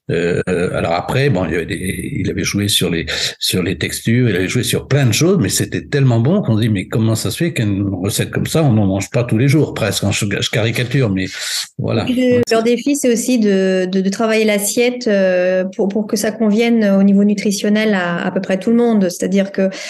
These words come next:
Speaker 2: euh, un chef qui va, hum, faire un plat avec, euh, de la légumineuse, euh, il va peut-être, euh,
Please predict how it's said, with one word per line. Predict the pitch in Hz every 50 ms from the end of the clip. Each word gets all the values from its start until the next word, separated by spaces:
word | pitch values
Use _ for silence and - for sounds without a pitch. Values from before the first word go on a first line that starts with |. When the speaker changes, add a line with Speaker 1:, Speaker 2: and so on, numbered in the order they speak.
| - - - -
Speaker 2:
euh, | - 98 98 98 95 - - - 95 95 95
un | - - - - 202
chef | 196 202 214 202 202
qui | - - 202
va, | 202 196 196 196 196 190
hum, | 190 190 190 190 - - 202
faire | 196 - 214 202
un | 202 196 202
plat | 196 208 208 202 202 202 196
avec, | 190 190 196 190 196 202 202
euh, | 196 185 185
de | 185 190 202
la | 202
légumineuse, | 196 202 202 202 202 202 196 202 214 233 247 247 247 220 208 196 196 196 - - - - - -
euh, | 190 190 190 190
il | 190 196 196 190
va | 196 190
peut-être, | 185 - 208 208 214 208 - -
euh, | 202 190 185 185 185 185